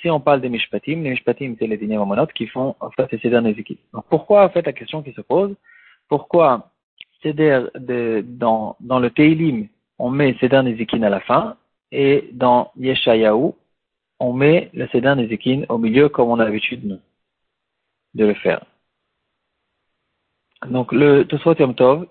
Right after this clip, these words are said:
il explique, le Tosfot Yom Tov se trouve dans son, dans un livre à, à lui, à part, qui s'appelle Kaf HaChaim. Apparemment, je l'ai pas trouvé, en tout cas, dans le Tosfot Yom Tov qu'on a sur les Mishnayot.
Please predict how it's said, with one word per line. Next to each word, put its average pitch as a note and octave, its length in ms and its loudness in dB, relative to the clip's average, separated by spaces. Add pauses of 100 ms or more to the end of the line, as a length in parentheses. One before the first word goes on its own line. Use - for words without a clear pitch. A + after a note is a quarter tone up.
il C3+ 100 -6
explique, - 600 -8 (260)
le C3 200 -2
Tosfot E3 340 0
Yom D#3 160 -2
Tov D#3+ 260 4
se D3+ 120 -14
trouve D#3 220 -2
dans C3+ 120 0
son, B2 240 -4
dans B2 240 -6
un B2 80 2
livre C#3+ 280 0
à, B2 60 6
à B2+ 220 -4
lui, B2+ 340 -2
à C3+ 100 2
part, D3 300 2
qui C#3 140 -14
s'appelle C#3 320 -2
Kaf - 180 -2
HaChaim. A#2+ 320 -2
Apparemment, A2+ 400 0
je C3+ 80 -6
l'ai C3 60 -4
pas D3+ 120 2
trouvé, C#3 260 2
en B2+ 80 4
tout B2+ 100 -12
cas, C3 140 2
dans A#2+ 100 -2
le A2+ 100 -8
Tosfot - 240 -6
Yom A#2 120 0
Tov B2 160 0
qu'on A#2+ 180 -2
a A2+ 100 2
sur A#2 140 -2
les A2 80 -2
Mishnayot. G#2+ 420 0